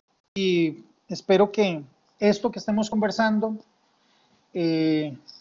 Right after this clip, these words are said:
que es el modelo autorizado por el gobierno central,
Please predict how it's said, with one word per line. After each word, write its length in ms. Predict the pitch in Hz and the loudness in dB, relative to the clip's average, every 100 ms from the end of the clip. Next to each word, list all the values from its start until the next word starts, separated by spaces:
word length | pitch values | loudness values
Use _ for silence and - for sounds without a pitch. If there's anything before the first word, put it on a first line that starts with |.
| - _ _ _ _ _ - | -20 _ _ _ _ _ -10
que 260 | - 185 196 | 0 4 4
es 180 | 202 - | 2 -2
el 180 | 196 185 | -2 0
modelo 600 | 170 180 226 254 185 - | 0 4 4 4 0 -4
autorizado 580 | 165 156 170 147 185 185 | -10 -8 -8 -2 0 0
por 140 | 214 208 | -2 -2
el 60 | |
gobierno 340 | 180 175 185 202 | -2 -2 -4 -8
central, 560 | 208 190 202 202 220 | -12 -6 -2 -2 -2